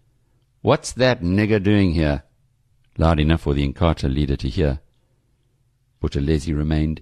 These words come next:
impassive. Along with the jazz evenings and social functions, each of the Menels hosted a more serious forum.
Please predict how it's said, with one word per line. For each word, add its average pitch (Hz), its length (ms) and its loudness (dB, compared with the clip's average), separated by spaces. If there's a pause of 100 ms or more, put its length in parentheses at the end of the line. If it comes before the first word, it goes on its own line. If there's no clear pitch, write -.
impassive. 85 520 -10 (1700)
Along 117 260 2
with 90 100 2
the 78 60 0
jazz 92 340 2
evenings 78 480 2
and 76 160 -2
social 80 360 -2
functions, 80 560 -4
each - 440 -2
of 76 240 -4
the 73 160 -2
Menels 73 480 -2
hosted 90 400 0
a 87 40 2
more 90 220 0
serious 80 480 0
forum. 73 460 -2